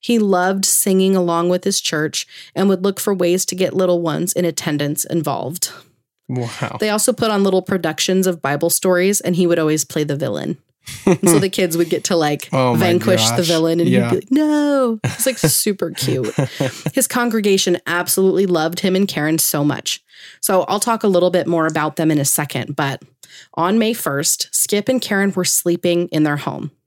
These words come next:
Speaker 1: It was a Saturday night, and Resendez snuck into the parsonage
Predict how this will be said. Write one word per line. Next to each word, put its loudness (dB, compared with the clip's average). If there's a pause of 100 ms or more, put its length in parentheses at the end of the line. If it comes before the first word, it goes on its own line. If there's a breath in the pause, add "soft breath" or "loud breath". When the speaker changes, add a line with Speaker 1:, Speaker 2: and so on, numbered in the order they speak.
(560 loud breath)
Speaker 1:
It 2
was 2
a 2
Saturday 2
night, 0
and 2
Resendez 2
snuck -2
into 2
the -2
parsonage -2